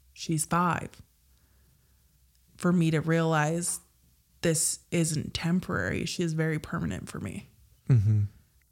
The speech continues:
Speaker 1: And it's surprising how much I never wanted to actually have kids, to turn the token over and get what I would call a bonus kid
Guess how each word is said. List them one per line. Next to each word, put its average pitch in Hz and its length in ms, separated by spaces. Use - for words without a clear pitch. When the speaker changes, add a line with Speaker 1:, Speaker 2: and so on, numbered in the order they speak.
Speaker 1:
And 165 400
it's 175 160
surprising 190 640
how 170 200
much 165 240
I 165 100
never 160 360
wanted 160 600
to 214 480
actually 180 540
have 160 460
kids, 220 540
to 190 100
turn 185 360
the 170 80
token 170 600
over 160 540
and 165 200
get 160 320
what 175 180
I 160 180
would 165 180
call 165 260
a 156 40
bonus 156 540
kid 226 420